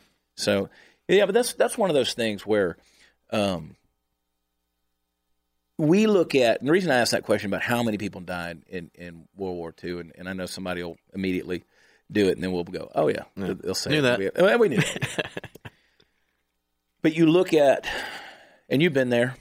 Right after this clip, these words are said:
Speaker 1: You've been, you know, you've been on four hundred combat missions yourself. I mean, it, it's, it's, you, you've, you've been in the Middle East,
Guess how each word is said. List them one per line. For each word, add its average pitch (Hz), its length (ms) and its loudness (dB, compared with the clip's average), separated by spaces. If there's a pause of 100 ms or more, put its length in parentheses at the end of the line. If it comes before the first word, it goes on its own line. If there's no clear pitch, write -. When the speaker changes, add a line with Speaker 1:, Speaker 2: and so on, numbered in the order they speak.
(120)
Speaker 1:
You've 131 160 0
been, 120 240 2
you 123 160 2
know, 113 160 2
you've 120 220 2
been 123 100 2
on 104 120 2
four 113 260 2
hundred 107 280 0
combat 104 440 2
missions 104 360 -4
yourself. 104 460 2 (100)
I 113 60 0
mean, 113 180 2
it, 117 160 2
it's, 123 280 0
it's, 160 280 0 (440)
you, 127 100 6
you've, 113 340 2
you've 120 220 2
been 135 140 2
in 135 80 2
the 123 60 0
Middle 104 280 2
East, 95 320 0